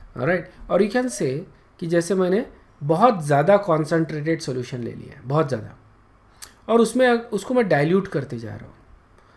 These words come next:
अगर मैं डाइल्यूट करते जा रहा हूँ तो degree of dissociation क्या होते जाएगा? बढ़ते जाएगा। You can see that, yes,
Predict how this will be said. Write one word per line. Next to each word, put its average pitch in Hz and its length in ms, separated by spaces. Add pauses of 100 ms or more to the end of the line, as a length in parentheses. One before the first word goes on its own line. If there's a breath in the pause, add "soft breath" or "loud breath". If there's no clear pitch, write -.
(160 soft breath)
अगर 170 240
मैं 226 200
डाइल्यूट 165 440
करते 190 320
जा 185 180
रहा 180 120
हूँ 135 200
तो 170 120
degree 147 380
of 233 200
dissociation 233 880
क्या 247 120
होते 226 220
जाएगा? 113 380 (520)
बढ़ते 143 420
जाएगा। 233 280
You 165 180
can 147 180
see 196 200
that, 226 160 (1300 soft breath)
yes, 226 200